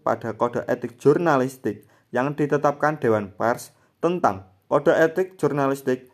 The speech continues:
yang mengatur media, termasuk media kampus seperti L P M Poros meng-, mengambil posisi sebagai watchdog atau kontrol kekuasaan di lingkup perguruan tinggi.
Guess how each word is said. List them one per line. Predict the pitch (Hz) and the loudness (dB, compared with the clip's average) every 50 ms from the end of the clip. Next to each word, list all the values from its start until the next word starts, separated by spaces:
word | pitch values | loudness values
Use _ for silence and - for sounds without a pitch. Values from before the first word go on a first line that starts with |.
| _ - | _ -10
yang | - 104 95 | -8 -8 -8
mengatur | 98 98 101 110 110 113 131 127 | -8 -6 -4 -4 0 0 0 0
media, | 120 117 120 131 135 - 139 131 104 87 - - _ _ _ _ _ _ _ _ _ _ | 0 -2 -4 -4 -2 2 4 4 2 2 -2 -12 _ _ _ _ _ _ _ _ _ _
termasuk | - 170 180 185 185 185 190 170 | 0 2 4 4 4 4 4 2
media | - 180 185 180 151 175 170 | 2 2 2 2 4 6 6
kampus | 175 165 165 165 175 180 175 - | 6 6 4 4 2 0 2 2
seperti | 147 147 139 139 143 135 | 0 0 2 2 2 4
L | - 120 127 131 - | 4 4 4 4 4
P | 143 110 | 4 4
M | 156 180 170 | 2 4 4
Poros | 180 160 143 143 156 151 - - _ _ _ | 4 6 6 4 2 2 -4 -18 _ _ _
meng-, | - 120 117 113 113 - - _ _ _ _ _ _ - | -10 -6 -6 -6 -6 -8 -14 _ _ _ _ _ _ -8
mengambil | 107 104 107 110 123 143 147 135 147 151 | -6 -6 -4 -2 -2 -2 2 2 2 2
posisi | 151 147 151 147 151 147 151 160 | 2 -2 -2 -2 -2 -4 -2 -4
sebagai | 156 156 - 123 110 107 113 92 | -4 -2 -2 -2 -2 0 -2 -2
watchdog | 87 87 90 110 135 - - - - 156 147 156 156 - - - _ _ _ _ _ _ _ _ _ - | -2 0 0 0 0 -2 -4 -4 0 2 2 0 0 -6 -20 -20 _ _ _ _ _ _ _ _ _ -2
atau | - 127 123 123 113 104 101 - | -2 0 2 4 2 2 2 2
kontrol | 113 123 143 147 160 160 160 160 | 2 2 2 2 2 2 2 0
kekuasaan | 156 147 147 147 139 139 139 143 127 117 123 123 131 131 | -2 -4 0 2 2 2 2 2 0 0 0 -2 -4 -6
di | - - 110 104 95 | -6 -6 -4 -4 -4
lingkup | 98 98 104 104 117 113 - 113 104 104 - - - | -4 -6 -6 -6 -8 -6 -2 -2 -2 -4 -6 -10 -8
perguruan | 113 107 107 - 107 104 120 127 131 135 131 | -8 -8 -6 -4 -2 0 0 0 0 0 -2
tinggi. | 139 139 123 90 | -4 -4 -6 -8